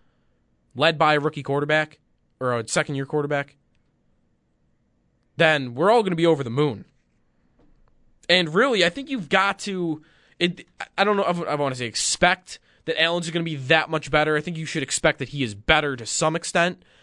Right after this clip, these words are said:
But, I don't know. He, progress plus surrounding talent being upgraded,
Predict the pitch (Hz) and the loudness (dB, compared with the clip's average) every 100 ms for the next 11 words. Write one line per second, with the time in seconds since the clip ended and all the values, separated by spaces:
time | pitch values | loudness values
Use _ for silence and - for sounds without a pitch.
0 | _ _ - 170 131 - - - _ _ | _ _ 2 4 4 0 -14 -20 _ _
1 | _ _ _ _ _ _ - 165 180 147 | _ _ _ _ _ _ 0 2 4 2
2 | 120 - 214 - _ - - - - - | 0 -2 -4 -4 _ -20 -20 -20 -20 -4
3 | - 180 202 214 233 226 - - 180 180 | 2 4 6 4 2 2 -2 2 8 8
4 | 180 - - 151 147 160 151 135 139 135 | 6 2 2 2 2 2 -2 -2 0 2
5 | 151 143 156 160 156 165 165 165 170 | 2 0 2 2 2 2 2 0 -6